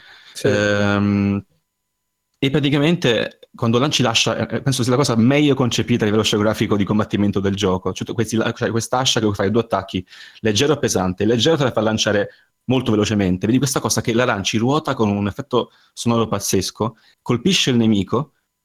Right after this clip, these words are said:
Speaker 2: e t-, poi dice, "Premi triangolo" la prima volta. E dici che, "Ok, premo triangolo." E quest'ascia si stacca dal, dall'obiettivo,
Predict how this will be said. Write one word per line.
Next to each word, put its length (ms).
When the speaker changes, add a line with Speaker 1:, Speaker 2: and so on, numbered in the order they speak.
Speaker 2:
e 180
t-, 140
poi 300
dice, 240
"Premi 180
triangolo" 560
la 100
prima 200
volta. 420
E 40
dici 200
che, 80
"Ok, 260
premo 180
triangolo." 540
E 240
quest'ascia 460
si 100
stacca 500
dal, 220
dall'obiettivo, 920